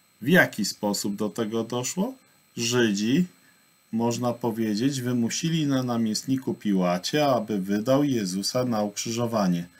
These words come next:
Z braku jakichkolwiek powodów i niedostatecznych dowodów w sprawie oskarżenia Pana Jezusa Chrystusa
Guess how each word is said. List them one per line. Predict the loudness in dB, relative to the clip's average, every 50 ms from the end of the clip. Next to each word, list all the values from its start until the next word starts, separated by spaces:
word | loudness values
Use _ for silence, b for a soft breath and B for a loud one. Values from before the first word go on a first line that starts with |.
| b b b b b b b
Z | -6 -2
braku | 2 4 4 4 4 2 -2 -2 -2
jakichkolwiek | 0 0 -2 -2 -6 -10 -10 -6 -2 2 4 4 4 4 2 -2 -6 -6 -4
powodów | 0 0 2 2 4 4 4 4 4 2 2 2 0 0 0 -4 -10 -6
i | -2 0
niedostatecznych | 2 2 2 2 0 0 0 0 -2 -2 -2 -2 -2 0 0 0 0 -2 -2 -2 -2 -4 -4 0 0 0 0 0
dowodów | 0 0 0 0 0 0 0 2 2 2 0 0 -2 -4 -4
w |
sprawie | -6 -8 -6 -4 0 2 2 2 2 0 -2 0
oskarżenia | -2 -2 -4 -4 -4 -4 -2 -2 0 0 0 -2 -2 -4
Pana | -2 -2 0 0 0 0
Jezusa | 0 0 -2 -2 -2 -4 -4 -2 -4 -4
Chrystusa | -4 -4 -6 -6 -6 -6 -8 -6 -6 -4 -4 -4